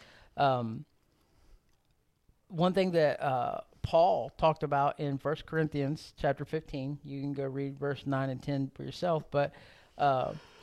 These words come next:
I love what Paul said in verse ten, 'cause he says, "Whatever I am now,"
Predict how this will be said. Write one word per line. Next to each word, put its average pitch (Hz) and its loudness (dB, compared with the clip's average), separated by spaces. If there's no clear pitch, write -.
I 165 0
love 190 8
what 185 4
Paul 160 4
said 180 0
in 151 0
verse 147 0
ten, 202 -4
'cause 160 0
he 165 0
says, 160 2
"Whatever 185 4
I 190 4
am 165 4
now," 127 -6